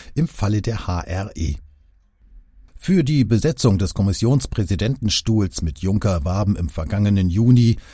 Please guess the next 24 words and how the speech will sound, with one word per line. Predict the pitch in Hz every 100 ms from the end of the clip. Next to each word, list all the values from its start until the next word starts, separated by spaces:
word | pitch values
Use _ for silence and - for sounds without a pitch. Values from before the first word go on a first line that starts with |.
| -
in | 160 170
einem | 175 165
eigens | - 180 175 156 -
inszenierten | 131 123 - 110 113 - 92
Aufruf | 95 107 - 104 98 -
so | 87
bekannte | 78 - 90 82
Persönlichkeiten | 85 82 98 90 87 90 73 80
wie | 71 67
Habermas, | - 92 101 101 95 - - -
Gustav | 92 - 76 -
Horn, | 104 104 104 -
Klaus | 87 80 - -
Offe | 104 107 104 -
und | 160 165 90
andere | 82 87 110
mehr. | 80 67 - _ _ _ _ - - -
Am | 143 151
zehnten | - 202 190 139
Juni | 123 143 139 131
zweitausendvierzehn | - 92 85 87 87 117 113 - 113 104
schrieb | 95 - 117
ich | 104
dazu, | 120 110 - 139 147